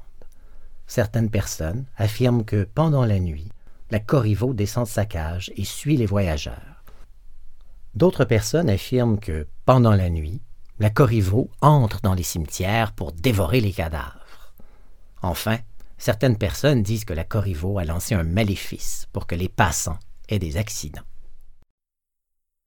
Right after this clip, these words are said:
En mille huit cent cinquante et un, la cage de Marie-Joseph Corriveau est découverte dans le cimetière du village de Saint-Joseph de la Pointe-Lévis. Puis, le célèbre propriétaire de cirque américain,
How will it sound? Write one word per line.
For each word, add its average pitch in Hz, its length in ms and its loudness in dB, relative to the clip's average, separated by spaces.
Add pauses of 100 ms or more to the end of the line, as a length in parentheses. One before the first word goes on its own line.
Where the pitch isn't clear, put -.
(260)
En 123 120 4
mille 151 220 8
huit 135 80 -2
cent 190 160 2
cinquante 107 420 2
et 87 120 -4
un, 87 140 -6 (300)
la 113 100 2
cage 160 300 2
de 107 80 2
Marie-Joseph 107 560 2
Corriveau 90 460 0
est 98 80 4
découverte 107 520 0
dans 101 80 -4
le 85 60 -2
cimetière 123 500 2
du 98 120 -2
village 92 480 0
de 82 80 -2
Saint-Joseph 110 600 0
de 101 80 0
la 82 120 -2
Pointe-Lévis. 87 800 -2 (1200)
Puis, 113 300 0 (100)
le 98 100 2
célèbre 101 420 2
propriétaire 104 600 0
de 82 100 -2
cirque - 360 -2
américain, 85 520 -2